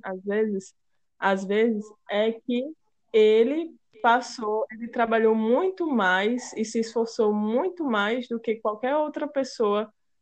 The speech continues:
branca na posição dele, que estudou o mesmo tanto que ele est-, ah, que estudou na mesma escola e tudo mais, pra ele chegar nessa posição. Então,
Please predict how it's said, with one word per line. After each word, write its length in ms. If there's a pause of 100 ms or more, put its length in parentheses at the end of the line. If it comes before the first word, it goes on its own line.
(120)
branca 560
na 140
posição 580
dele, 480
que 100
estudou 520
o 20
mesmo 400
tanto 200
que 100
ele 120
est-, 180 (260)
ah, 200 (120)
que 100
estudou 600
na 100
mesma 340
escola 520
e 60
tudo 260
mais, 200 (380)
pra 280
ele 140
chegar 400
nessa 300
posição. 680 (500)
Então, 540